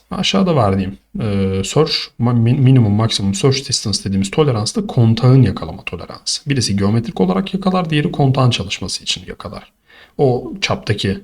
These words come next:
çünkü, e, nodları seçiyor olacak. Buradaki bütün hazırlıklarımı yaptım. Okey diyorum. Evet, gördüğünüz gibi bunlar da geldi. E, bunun dışında başka yapmam gereken sınır şartı olarak, e, herhangi bir şey yok.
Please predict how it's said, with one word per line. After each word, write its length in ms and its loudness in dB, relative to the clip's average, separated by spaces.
çünkü, 500 -4
e, 60 -4
nodları 360 0
seçiyor 380 -2
olacak. 380 -6
Buradaki 360 2
bütün 200 2
hazırlıklarımı 600 2
yaptım. 380 -4
Okey 340 -4
diyorum. 340 -2
Evet, 460 -12
gördüğünüz 460 -2
gibi 220 -4
bunlar 360 -2
da 60 0
geldi. 300 -4
E, 300 2
bunun 220 2
dışında 320 2
başka 300 0
yapmam 380 2
gereken 300 -2
sınır 240 2
şartı 340 -4
olarak, 420 -4
e, 40 -4
herhangi 400 -2
bir 40 -4
şey 480 -4
yok. 500 -2